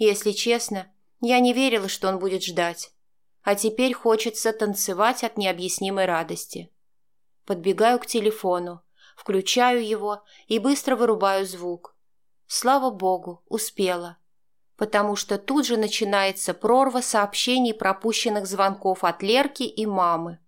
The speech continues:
Игнорирую их и строчу сообщение. «Я дома».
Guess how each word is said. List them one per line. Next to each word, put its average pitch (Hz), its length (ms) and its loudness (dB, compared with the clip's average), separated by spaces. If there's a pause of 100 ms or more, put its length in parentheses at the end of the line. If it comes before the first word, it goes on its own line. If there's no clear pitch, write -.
(420)
Игнорирую 240 840 2
их - 300 -12
и 208 100 -4
строчу 185 440 -2
сообщение. 175 800 -2 (460)
«Я 214 500 0
дома». 170 560 0